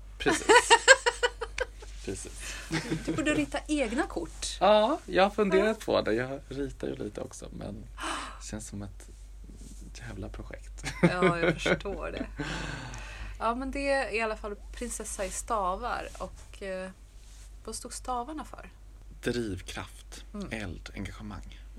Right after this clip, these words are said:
Speaker 2: Ja. Så det är en, eh, person. Eh,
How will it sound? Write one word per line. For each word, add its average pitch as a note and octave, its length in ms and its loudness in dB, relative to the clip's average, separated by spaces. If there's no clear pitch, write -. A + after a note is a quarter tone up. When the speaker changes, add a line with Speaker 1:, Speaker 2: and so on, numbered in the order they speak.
Speaker 2:
Ja. F#3 120 -10
Så - 180 -8
det G3+ 360 -2
är F3+ 460 -6
en, E3+ 560 -8
eh, E3+ 520 -8
person. D#4 580 -6
Eh, G3 520 -8